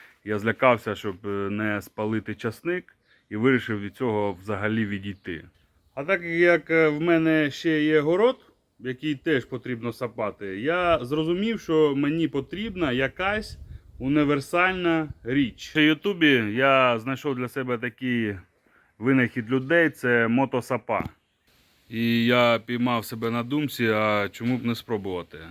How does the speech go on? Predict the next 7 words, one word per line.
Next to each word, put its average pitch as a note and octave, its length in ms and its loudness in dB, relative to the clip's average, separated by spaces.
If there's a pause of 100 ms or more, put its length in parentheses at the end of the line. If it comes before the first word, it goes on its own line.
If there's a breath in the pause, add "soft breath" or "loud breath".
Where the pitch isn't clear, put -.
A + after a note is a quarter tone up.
(720 soft breath)
Отже, B2+ 640 4 (220)
до A#2 120 -2
вашої C#3 360 4
уваги C#3+ 720 4 (220)
представляю B2+ 1040 0
свій C3+ 320 -2
варіант B2 540 2